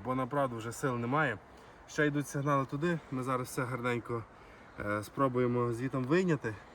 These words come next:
і загорнемо яму. І погляньте,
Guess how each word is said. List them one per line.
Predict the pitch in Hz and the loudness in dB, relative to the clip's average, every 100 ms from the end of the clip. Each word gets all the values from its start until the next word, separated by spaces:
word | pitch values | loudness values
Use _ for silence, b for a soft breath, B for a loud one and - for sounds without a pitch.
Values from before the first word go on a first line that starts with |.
| - | -6
і | 175 | -2
загорнемо | 147 120 135 123 110 | 0 4 2 2 -2
яму. | 104 95 92 - - - - - - - - - - - - - B B B B - | -4 -6 -8 -14 -20 -20 -20 -20 -20 -20 -20 -20 -20 -20 -18 -18 B B B B 2
І | 110 | 4
погляньте, | 113 107 117 185 - | 6 6 8 6 2